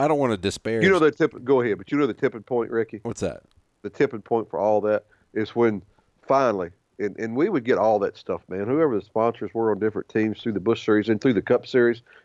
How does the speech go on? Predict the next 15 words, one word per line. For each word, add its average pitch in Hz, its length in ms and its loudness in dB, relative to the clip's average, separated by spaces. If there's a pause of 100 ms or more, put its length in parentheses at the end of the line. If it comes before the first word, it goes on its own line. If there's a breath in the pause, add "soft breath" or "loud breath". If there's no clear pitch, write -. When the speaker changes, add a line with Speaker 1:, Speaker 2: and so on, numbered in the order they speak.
Speaker 2:
you 113 100 0
know, 107 80 6
they'd 120 160 4
come 113 200 0
load 104 220 4
our 101 60 2
truck - 300 -2
up 92 140 -4
with 82 100 -12
their 71 100 -10
stuff, - 340 -8
right? 95 240 0
And 82 100 -12
we 95 120 -4
would, 104 120 -4